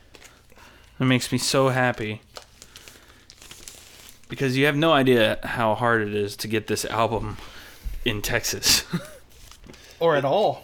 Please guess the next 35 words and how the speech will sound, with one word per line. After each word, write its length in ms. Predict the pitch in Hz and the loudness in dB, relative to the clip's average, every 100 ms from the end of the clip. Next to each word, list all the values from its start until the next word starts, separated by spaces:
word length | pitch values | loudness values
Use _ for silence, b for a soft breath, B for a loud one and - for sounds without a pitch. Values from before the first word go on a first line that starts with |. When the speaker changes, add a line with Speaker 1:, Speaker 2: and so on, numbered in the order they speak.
| - | -14
Speaker 1:
It's 200 | - 180 | -8 -4
really 200 | 196 226 | 2 4
what 140 | 156 151 | 6 4
it 100 | 131 | 2
bo-, 140 | 139 | -4
boils 400 | - 151 143 131 | -6 2 4 4
down 240 | 127 139 139 | 2 0 0
to. 220 | 123 113 | -2 -4
Or 220 | - 220 180 | 4 8 8
at 60 | |
all, 300 | 143 143 113 | 8 6 6
yeah. 340 | 117 123 107 - B B B | 4 4 2 -2 B B B
Okay, 320 | 127 131 117 107 | -2 0 0 2
so 280 | 131 123 117 | 4 4 2
the 200 | - 127 | -2 -2
Fart 320 | - 190 - | 4 4 4
Barf. 460 | 147 127 - - - - - - - - - - - - B B B B - | 4 2 0 -14 -20 -20 -20 -20 -20 -20 -20 -20 -20 -20 B B B B 2
Now, 420 | 139 131 120 117 - | 4 6 6 2 0
of 180 | 127 | 0
course, 260 | - 143 123 | 8 8 8
I'm 160 | 123 120 | 6 6
talking 580 | 160 156 135 117 110 - - - - | 6 2 2 0 0 -2 -6 -8 -2
about 400 | 123 117 110 107 | 2 4 2 0
the 160 | 110 107 | -2 0
actual 560 | 113 113 - 110 101 | -2 -2 -4 -4 -4
L 160 | 107 104 | -4 -6
P, 320 | - 113 107 | -6 -6 -4
the 120 | 95 101 | -6 -6
vinyl 480 | 107 104 104 104 - b - - | -4 -4 -6 -8 -12 b -16 -4
record 300 | 110 135 101 | -2 -2 -4
Speaker 2:
Y-, 60 | |
Speaker 1:
L 120 | - | -2
P. 40 | 175 | 2
Speaker 2:
yes, 140 | 135 107 | 2 0
yes. 280 | 135 113 | -2 -4